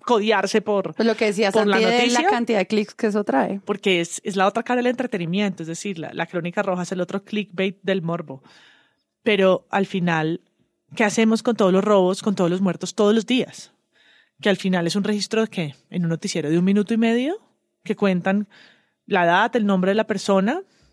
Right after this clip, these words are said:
Speaker 1: que es, bueno, es una manera dignificante también de, de que su asesinato,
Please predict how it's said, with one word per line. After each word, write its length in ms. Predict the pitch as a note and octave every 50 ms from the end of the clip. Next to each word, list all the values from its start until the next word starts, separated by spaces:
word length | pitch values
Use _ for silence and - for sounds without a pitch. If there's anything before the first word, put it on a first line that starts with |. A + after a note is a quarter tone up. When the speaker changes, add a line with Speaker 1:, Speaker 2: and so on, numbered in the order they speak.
| _ -
Speaker 1:
que 80 | - G3
es, 160 | D#3 - _ _ _ _ _ _ -
bueno, 300 | E3 F3 E3 D3+ F3 G3+
es 180 | D#3+ - - D#3+
una 100 | D#3 D#3+
manera 240 | E3+ F3+ F3 D3+ D3
dignificante 600 | D3+ F3 F3 F#3+ F3+ F#3+ - - E3 D3 C#3+ C#3 D3+
también 360 | - F#3+ F#3 E3 D3+ D3 D3+
de, 260 | D#3 D#3 D3+ E3 E3+ _ _ - _ _ _ _ _ -
de 120 | E3+ E3
que 260 | - D#3 D3+ D3 C#3+
su 360 | C3 - - - - F#3 F3
asesinato, 960 | D#3+ - - D3 - E3 D#3 D3 C#3+ C3+ - D#3+ D#3+ D#3+ D#3+ E3+ E3 D3+ -